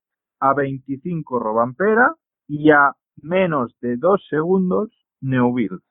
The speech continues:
Así que la cosa estaba todo por decidir por lo que refiere a la segunda y tercera plaza del podio.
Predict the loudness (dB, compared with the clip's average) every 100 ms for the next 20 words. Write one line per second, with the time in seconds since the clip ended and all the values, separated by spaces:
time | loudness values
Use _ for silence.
0 | _ -12 -10 -8 -10 -2 0 2 2 2
1 | 2 4 2 4 4 6 4 2 -2 _
2 | _ -8 -8 -6 -6 -4 -4 -6 -10 -6
3 | -6 -8 -14 _ 2 2 2 2 0 2
4 | 6 8 8 4 2 -2 0 0 2 0
5 | 2 2 2 2 0 0 -2 -2 -6 -8